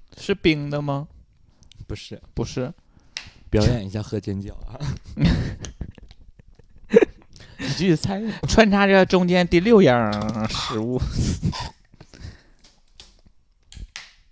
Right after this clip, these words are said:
Speaker 1: 嗯，粘的。
Speaker 2: 哎，这个东西也可以不粘，但是这，这一个就做得很粘。
Speaker 1: 是那个柿子饼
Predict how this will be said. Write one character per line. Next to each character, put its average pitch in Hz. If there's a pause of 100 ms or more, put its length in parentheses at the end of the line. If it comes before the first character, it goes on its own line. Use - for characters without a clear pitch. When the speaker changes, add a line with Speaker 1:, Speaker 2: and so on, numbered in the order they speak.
(920)
Speaker 1:
嗯， 123 (300)
粘 117
的。 123 (1700)
Speaker 2:
哎， -
这 302
个 220
东 220
西 165
也 127
可 -
以 135
不 147
粘， 98
但 135
是 127
这， 143 (200)
这 156
一 113
个 110 (1040)
就 131
做 151
得 113
很 98
粘。 98 (2000)
Speaker 1:
是 -
那 196
个 175
柿 208
子 160
饼 131